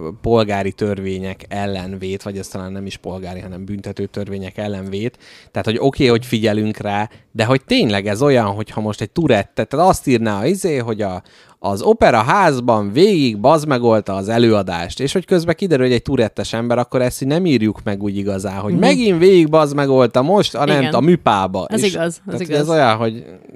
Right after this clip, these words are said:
Speaker 1: de ez teljesen,
Speaker 2: Na
Speaker 1: teljesen
Speaker 2: igen,
Speaker 1: jó.
Speaker 2: ebbe igaza van Gizinek, akkor mégis csak revidiálom az álláspontomat.
Speaker 1: Bár szerintem őt inkább az zavart, hogy így nehezebben tudott <laughs> észrevétlenül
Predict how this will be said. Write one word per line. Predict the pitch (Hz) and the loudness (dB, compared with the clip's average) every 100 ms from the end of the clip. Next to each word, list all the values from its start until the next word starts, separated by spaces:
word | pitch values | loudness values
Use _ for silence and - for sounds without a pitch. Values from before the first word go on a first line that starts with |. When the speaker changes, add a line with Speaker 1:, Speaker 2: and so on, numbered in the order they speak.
| 135 | -8
Speaker 1:
de | 127 | -6
ez | 135 | -4
teljesen, | - 104 90 - 104 | -4 -6 -6 -10 -10
Speaker 2:
Na | 101 - | -10 -8
Speaker 1:
teljesen | 320 262 165 175 | -4 -4 -4 -6
Speaker 2:
igen, | 190 | -8
Speaker 1:
jó. | - | -8
Speaker 2:
ebbe | 403 427 | -6 -4
igaza | 214 151 147 | -6 -8 -10
van | 151 | -10
Gizinek, | 160 156 160 156 | -10 -10 -10 -8
akkor | 160 - 175 | -10 -8 -8
mégis | 151 143 147 | -6 -8 -12
csak | - 156 | -12 -8
revidiálom | 160 131 135 151 151 151 | -8 -10 -10 -8 -8 -8
az | 151 | -8
álláspontomat. | 151 151 156 147 - 165 160 160 165 | -6 -6 -6 -8 -8 -8 -6 -6 -2
Speaker 1:
Bár | 127 143 | 2 2
szerintem | 156 143 139 | 2 0 0
őt | 139 | 0
inkább | 160 147 113 110 | -2 -2 0 0
az | 107 | 0
zavart, | 101 98 98 | 0 -2 -6
hogy | 107 101 | -6 -6
így | 101 | -4
nehezebben | 101 98 95 92 90 98 | -4 -6 -6 -8 -10 -10
tudott | - 104 - 147 - 190 | -4 -4 0 -2 2 2
<laughs> | 147 135 127 | 2 0 -2
észrevétlenül | 120 113 110 107 113 110 117 | 0 0 2 0 2 2 4